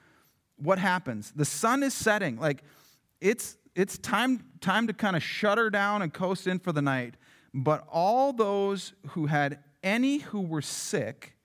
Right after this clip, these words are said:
with various diseases brought them to him. He laid his hands on them, on every one of them. I want us to, to remember and see this,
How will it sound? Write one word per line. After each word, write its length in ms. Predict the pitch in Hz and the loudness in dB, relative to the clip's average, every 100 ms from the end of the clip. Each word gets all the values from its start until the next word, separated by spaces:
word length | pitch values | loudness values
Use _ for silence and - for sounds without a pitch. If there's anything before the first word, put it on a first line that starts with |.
| _ _ _ _ _ _ _ | _ _ _ _ _ _ _
with 200 | 139 147 | -2 -2
various 640 | 131 120 175 226 254 254 - | -2 0 0 2 0 -2 -2
diseases 680 | 196 143 131 127 123 127 123 | -4 -2 0 0 -2 -6 -6
brought 520 | 113 156 180 226 - | -6 -2 -2 -2 -4
them 200 | 208 214 | -2 -2
to 100 | 208 | -2
him. 420 | 190 208 208 208 - - _ | -2 -4 -4 -8 -14 -20 _
He 220 | - 147 | -6 -2
laid 340 | 147 151 165 156 | 0 0 0 -2
his 340 | 135 131 - - _ - - | -2 -2 -4 -12 _ -20 -6
hands 440 | 240 277 294 254 - - | 0 2 2 0 -4 -6
on 320 | 123 113 110 | -2 -2 -4
them, 420 | 90 80 113 175 - _ _ _ _ _ _ 156 | -6 -8 -8 -8 -12 _ _ _ _ _ _ 0
on 200 | 170 190 - - | 0 0 -8 -2
every 680 | 233 285 294 262 269 269 240 | 0 0 -4 -6 -2 0 0
one 400 | 185 208 233 220 | -2 -2 0 0
of 220 | 151 113 | -2 -4
them. 300 | 95 73 73 _ _ _ _ _ | -10 -14 -20 _ _ _ _ _
I 120 | 156 | -2
want 280 | 170 208 247 | 0 0 0
us 140 | 262 - | -2 -2
to, 200 | 202 - - - | -2 -2 -8 -4
to 140 | 156 | -2
remember 540 | 147 151 165 202 202 | 0 0 2 0 -2
and 160 | 185 147 | -2 -4
see 340 | - - 214 | -4 -4 -2
this, 340 | 196 120 120 | -2 -2 -4